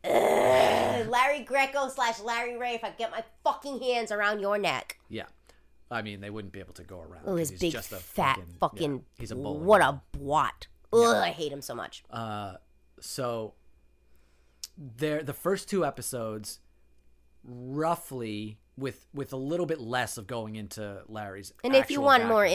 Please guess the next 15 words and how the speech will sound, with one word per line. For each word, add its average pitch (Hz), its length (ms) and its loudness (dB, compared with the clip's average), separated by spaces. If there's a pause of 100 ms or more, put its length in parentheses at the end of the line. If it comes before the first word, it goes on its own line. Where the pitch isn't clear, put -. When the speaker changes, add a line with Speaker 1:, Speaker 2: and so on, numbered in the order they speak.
Speaker 1:
info, 147 440 2
Michael 185 320 0
did 175 200 0
a 151 160 2
very, 170 600 2 (180)
very 165 600 2
well-informed 156 600 0
deep 151 180 -4
dive, 151 340 0
and 151 140 -2
we 156 100 -4
have 151 120 -2
a - 20 -10
two-part, 151 580 -4 (320)
Speaker 2:
Yeah. 98 180 -8